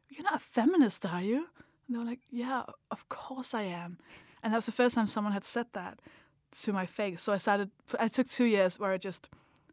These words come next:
shut up and, uh, read about it. And then obviously now I'm a super angry radical, <laughs> all men are trash kind of feminist. Um,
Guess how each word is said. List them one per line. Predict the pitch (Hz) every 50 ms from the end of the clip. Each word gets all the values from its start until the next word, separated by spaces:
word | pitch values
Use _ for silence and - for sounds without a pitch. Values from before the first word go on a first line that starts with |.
| _ _
shut | - - - - - 214 196 196
up | 175 123 143 247 - _ - - - - - - - - - _ _
and, | 226 226 220 220 214 208 202 190 -
uh, | - 190 165 147 135 - -
read | - 214 214 208 208
about | 202 202 170 170 175 175
it. | 190 180
And | - 196 196
then | 196 190 185 190 180 - - _
obviously | - 185 185 190 190 185 202 196
now | 180 160 165 165 175 -
I'm | - 175 165 175 185 180 - - _
a | - 190
super | - - 202 180 190
angry | - 180 180 180 175 170 175
radical, | 180 185 170 165 - 175 - 190 143 170 185 - - - - _
<laughs> | _ - - - -
all | 302 330
men | 311 349 349
are | 294
trash | 311 302 - 165 170 -
kind | 220 180 190 180
of | 180
feminist. | - 214 202 196 185 156 156 175 - - - - - - - - - - _ _
Um, | 247 233 226 220 208 208 -